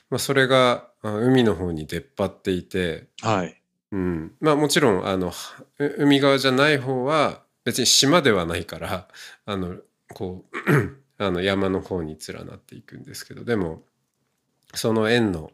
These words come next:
Speaker 1: 真ん中に、てっぺんにお寺があって、
Speaker 2: はい。
Speaker 1: 国東半島で言うと、まあ、どこからでも、お、等しい距離というか。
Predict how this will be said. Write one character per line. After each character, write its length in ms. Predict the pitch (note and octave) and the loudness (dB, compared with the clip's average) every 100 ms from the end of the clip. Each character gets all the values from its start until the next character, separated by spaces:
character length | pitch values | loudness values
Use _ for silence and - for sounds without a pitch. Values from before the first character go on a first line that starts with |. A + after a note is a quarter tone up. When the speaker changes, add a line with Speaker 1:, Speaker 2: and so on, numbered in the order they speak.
| - | -10
Speaker 1:
真 160 | G2 | -4
ん 80 | A#2 | 0
中 240 | A2+ A2 G2+ | 0 0 0
に、 260 | F#2+ F#2+ _ _ - - - _ - | 0 -4 _ _ -20 -20 -20 _ -8
て 80 | G2+ | -6
っ 40 | |
ぺ 200 | - G#2 | 2 2
ん 80 | E2 | 2
に 80 | D#2 | -6
お 100 | F2+ | -12
寺 280 | F2 E2+ | -12 -12
が 220 | - F2 - _ _ _ | -12 -16 -20 _ _ _
あ 80 | F#2+ | -16
っ 60 | F#2 | -16
て、 340 | - G2 - _ _ | -14 -14 -14 _ _
Speaker 2:
は 300 | - G2+ F2+ | -6 -2 -2
い。 120 | E2 - _ _ _ - | -4 -10 _ _ _ -6
Speaker 1:
国 140 | A#2 | -4
東 260 | A2+ A#2+ B2+ | -2 -4 -2
半 200 | B2 A#2 | -2 -2
島 180 | A#2 | -4
で 100 | G#2+ | -2
言 120 | B2 C#3 | -4 -6
う 40 | |
と、 480 | C#3 D3+ C#3 - _ _ _ _ _ - | -4 -2 -2 -4 _ _ _ _ _ -4
ま 80 | A#2 | -2
あ、 40 | |
ど 140 | A2+ | -2
こ 160 | A#2 C#3+ | -2 0
か 120 | D3+ | 4
ら 120 | C#3+ | 4
で 120 | C#3+ D3+ | 4 4
も、 400 | B2+ E2+ D#2 _ _ | 4 2 -4 _ _
お、 300 | G2 F2 F2 | -6 -4 -4
等 240 | F2 - G2+ | -8 -6 -2
し 260 | - A2 | 0 0
い 60 | F#2 | -4
距 160 | - D#2+ | -8 -10
離 120 | D#2+ | -12
と 120 | F2 | -16
い 100 | C2+ | -18
う 60 | - | -18
か。 320 | - - | -16 -18